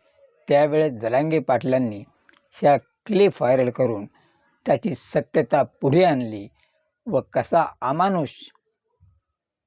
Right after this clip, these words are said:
अत्याचार हा मराठा आंदोलकावर झाला हे सिद्ध केलं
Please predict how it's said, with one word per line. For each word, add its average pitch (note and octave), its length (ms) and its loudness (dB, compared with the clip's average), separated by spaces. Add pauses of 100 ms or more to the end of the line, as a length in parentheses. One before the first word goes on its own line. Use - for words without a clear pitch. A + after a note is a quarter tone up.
(140)
अत्याचार E3+ 840 -2 (340)
हा D3 180 -2
मराठा B2+ 500 -4
आंदोलकावर A#2 720 -6
झाला G2 460 -4 (420)
हे C3+ 220 -2
सिद्ध E3 460 0
केलं A2+ 300 -2